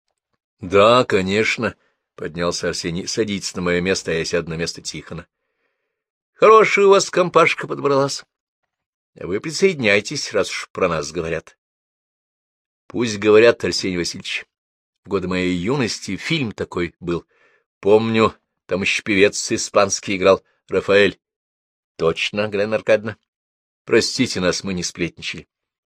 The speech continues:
«Я знаю, Арсений Васильевич, знаю, Леночка». Впрочем, дыма без огня не бывает.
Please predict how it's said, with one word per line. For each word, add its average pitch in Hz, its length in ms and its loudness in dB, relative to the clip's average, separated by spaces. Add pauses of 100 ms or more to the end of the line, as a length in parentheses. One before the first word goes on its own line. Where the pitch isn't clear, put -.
(140)
«Я 147 180 4
знаю, 127 540 2
Арсений 87 500 0
Васильевич, 82 420 -8
знаю, 120 460 -6 (100)
Леночка». 78 500 -6 (1500)
Впрочем, 196 500 4
дыма 202 260 4
без 127 180 0
огня 110 320 2
не 107 180 -4
бывает. 87 880 -2